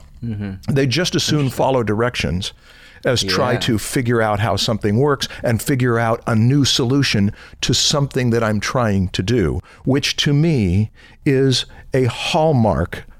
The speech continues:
Speaker 2: of a person who's going to be creative. So he-, here's the way I'd sum it up. You don't need to, to teach creativity, because there are some people who are wound up to where with no teacher,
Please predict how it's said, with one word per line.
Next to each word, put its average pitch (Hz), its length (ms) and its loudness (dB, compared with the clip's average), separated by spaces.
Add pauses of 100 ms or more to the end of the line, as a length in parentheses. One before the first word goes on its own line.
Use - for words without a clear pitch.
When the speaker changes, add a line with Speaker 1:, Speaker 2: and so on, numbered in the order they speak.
(140)
Speaker 2:
of 120 120 0
a 120 60 0
person 127 360 0
who's 113 120 0
going 110 220 0
to 101 60 0
be 101 140 0
creative. 101 460 0
So 131 140 0
he-, 160 180 2
here's 185 220 2
the 190 60 0
way 131 120 2
I'd 98 140 0
sum 107 220 0
it 82 80 2
up. - 260 -2 (720)
You 311 80 2
don't 156 280 4
need 262 340 2
to, - 80 -2
to - 180 -2
teach 123 340 -2
creativity, 107 920 0 (300)
because 147 240 -2
there 180 240 0
are 139 100 0
some 208 540 2
people 202 480 0
who 135 200 0
are 110 200 2
wound 160 580 2
up 143 220 0
to - 160 -2
where 117 260 2
with 110 240 0 (160)
no 151 380 4
teacher, - 580 -2